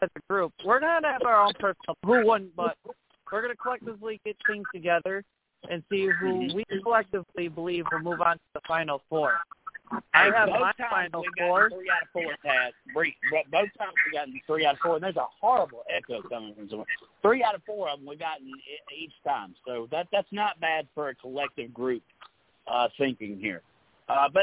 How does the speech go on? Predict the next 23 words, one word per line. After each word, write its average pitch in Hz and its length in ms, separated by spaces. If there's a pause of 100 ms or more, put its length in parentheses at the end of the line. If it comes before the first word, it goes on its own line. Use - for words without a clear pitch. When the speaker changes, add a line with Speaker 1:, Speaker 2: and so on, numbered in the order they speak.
Speaker 2:
I 214 60
do 277 160
have 262 220
some 247 140
news 247 260
to 220 100
cover 220 300
real 208 200
quick 196 260
before 185 280
we 180 120
go 180 160
in 170 60
that 165 220
segment. 165 300
Taz, 160 320
go 156 100
ahead 147 240 (240)
and 127 140
tell 151 140
us 131 100
what's 139 220
next. 143 260